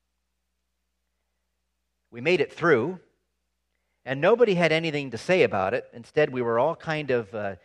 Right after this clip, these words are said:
dazed and confused and just went on with the rest of our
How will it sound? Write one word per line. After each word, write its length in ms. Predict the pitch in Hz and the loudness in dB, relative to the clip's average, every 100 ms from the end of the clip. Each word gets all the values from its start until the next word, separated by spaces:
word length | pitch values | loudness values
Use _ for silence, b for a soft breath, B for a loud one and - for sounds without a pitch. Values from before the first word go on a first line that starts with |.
| b _ | b _
dazed 380 | - 147 170 139 | -2 0 -2 -6
and 160 | 127 117 | -10 -8
confused 720 | 110 95 170 196 92 82 95 | -10 -10 -12 -12 -12 -16 -20
and 140 | 98 | -18
just 300 | 117 120 - _ _ _ _ _ _ | -12 -12 -14 _ _ _ _ _ _
went 200 | 120 151 | -10 -2
on 200 | 143 139 | 0 0
with 120 | 135 | -4
the 100 | 113 | -6
rest 260 | 107 123 - | 0 0 0
of 80 | 110 | -2
our 300 | 107 101 | 0 0